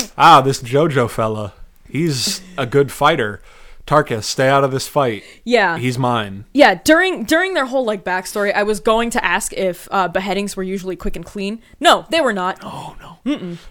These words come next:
Speaker 1: But the fact that, like
Speaker 2: And then guillotines existed.
Speaker 1: Yeah. Were those
Speaker 2: Cleaner, 'cause of
Speaker 1: cleaner?
Speaker 2: gravity.
Speaker 1: Okay.
Speaker 2: And I think they had a sharper blade.
Speaker 1: But yeah, they were saying, like, I remember at the end of the Tarkus thing.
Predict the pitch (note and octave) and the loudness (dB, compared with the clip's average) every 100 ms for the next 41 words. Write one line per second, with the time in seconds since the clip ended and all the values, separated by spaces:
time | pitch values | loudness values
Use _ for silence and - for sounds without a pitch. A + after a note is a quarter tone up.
0 | - D#3+ D3+ E3 G3+ A#3+ B3 - C#3+ D4 | -6 -4 -4 -2 -4 -4 -4 -2 0 2
1 | B4 A3 C4 C4 - - - - - - | 0 0 -4 -6 -12 -18 -20 -20 -18 -18
2 | E3 A#2 G#2+ G2 - - - _ - D3 | -10 -6 -6 -8 -16 -20 -20 _ -8 -2
3 | D3+ A#3+ G4+ D#4+ - - _ _ _ - | 0 0 0 -2 -8 -16 _ _ _ -10
4 | E4 F4 D4 - G3+ G#3 A3 D4+ A#3+ A#3 | -6 -4 -4 -6 -6 -2 2 2 0 -6
5 | A#3 - A2+ G#2+ - - _ G3+ A#3+ D#4+ | -12 -14 -10 -10 -12 -20 _ -8 -8 -4
6 | C4 A#3+ G3+ G3+ F#3 F3 F3 F3 E3 D3 | -2 -2 -2 -4 -8 -8 -8 -6 -2 -2
7 | C3 F#3+ A3+ G3+ G3 F#3 C#3 A#2 - B2+ | 2 4 4 2 2 2 0 -2 -4 0
8 | D3 E3 D#3 D3 C3 B2 B2+ A#2+ A2+ B2 | 0 2 0 0 -2 -2 -2 -4 -6 -4
9 | - A#2 A2+ A2+ - - A2 A2 G2+ | 0 0 0 -4 -4 -4 -4 -6 -10